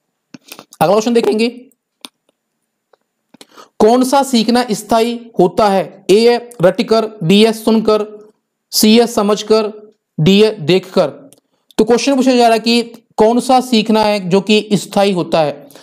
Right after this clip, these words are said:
अगर हम स्थायी सीखने की बात करते हैं, तो चीजों को हम समझकर सीखते हैं, तो जो वो ज्यादा, सबसे ज्यादा स्थायी होता है।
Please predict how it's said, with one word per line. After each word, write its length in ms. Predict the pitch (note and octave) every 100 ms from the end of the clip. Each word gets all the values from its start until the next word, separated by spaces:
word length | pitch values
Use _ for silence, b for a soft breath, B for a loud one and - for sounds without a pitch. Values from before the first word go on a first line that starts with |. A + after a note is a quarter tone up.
| B B -
अगर 180 | G#3
हम 160 | C4 A#3
स्थायी 280 | - - C#4+
सीखने 320 | C4+ A#3+ B3
की 100 | B3
बात 280 | F#3+ G3 G#3+
करते 300 | A#3 F3+ G#3+
हैं, 200 | A3+ A3
तो 100 | A3+
चीजों 280 | - A#3 A#3+
को 100 | B3
हम 120 | B3
समझकर 540 | - G#3 A3+ A3+ C4+
सीखते 400 | C4 A3+ A3 A3
हैं, 260 | G#3+ G#3 B B B _
तो 80 | G#3
जो 180 | F3 A3+
वो 120 | B3
ज्यादा, 260 | G#3 A3 A3 -
सबसे 200 | - F3+
ज्यादा 280 | A3+ G#3+ -
स्थायी 260 | - G#3+ A3+
होता 260 | F#3+ F#3
है। 240 | F3+ F3+